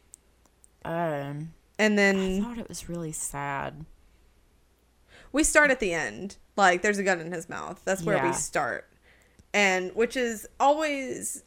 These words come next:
Speaker 2: it feels cheap, like, as, as someone who
Speaker 1: Writes.
Speaker 2: writes and listens to people who know what the fuck they're doing when they write,
Speaker 1: Mm-hmm.
Speaker 2: they generally are just like, you know,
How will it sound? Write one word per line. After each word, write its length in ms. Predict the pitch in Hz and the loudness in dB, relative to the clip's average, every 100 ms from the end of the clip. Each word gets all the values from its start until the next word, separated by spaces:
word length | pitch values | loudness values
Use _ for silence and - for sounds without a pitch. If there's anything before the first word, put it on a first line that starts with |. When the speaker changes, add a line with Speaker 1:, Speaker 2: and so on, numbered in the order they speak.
| - | -4
Speaker 2:
it 140 | 285 | 0
feels 320 | 320 392 - | 0 0 -2
cheap, 440 | - - 233 240 233 | -6 -8 -8 -8 -4
like, 480 | 196 170 - - - | -2 -2 -4 -14 -4
as, 460 | 233 233 220 - - _ _ | 0 0 0 -6 -8 _ _
as 100 | 254 | 0
someone 440 | - 285 262 247 247 | 2 0 2 0 -2
who 880 | 233 254 220 208 196 185 175 139 - - | -4 -4 -2 0 0 -2 -4 -8 -14 -6
Speaker 1:
Writes. 480 | 160 165 - - 208 | -4 -4 -8 -10 -4
Speaker 2:
writes 480 | 233 277 214 185 - | 4 6 6 4 -2
and 200 | 233 247 | 0 2
listens 500 | 277 269 247 240 - | 0 0 -4 -4 -6
to 100 | 226 | -6
people 400 | 233 220 208 202 | -6 -2 -2 -2
who 220 | 220 202 | -2 -4
know 420 | 180 - 208 208 | -6 -6 -2 0
what 120 | 202 | 0
the 60 | 208 | -2
fuck 200 | 208 196 | -6 -4
they're 100 | 190 | -2
doing 240 | 185 196 | 0 0
when 120 | 175 170 | 0 -4
they 100 | 175 | -2
write, 380 | 170 165 165 | 0 0 0
Speaker 1:
Mm-hmm. 80 | 175 | 0
Speaker 2:
they 380 | 196 202 196 170 - 202 | 2 2 0 -6 -12 -2
generally 480 | 269 262 247 214 | 2 2 2 4
are 120 | 190 185 | 4 4
just 240 | 185 180 | 0 -4
like, 280 | 180 160 165 | -2 -2 -4
you 100 | 202 | -4
know, 520 | 175 170 165 151 113 | -4 -4 -4 -8 -14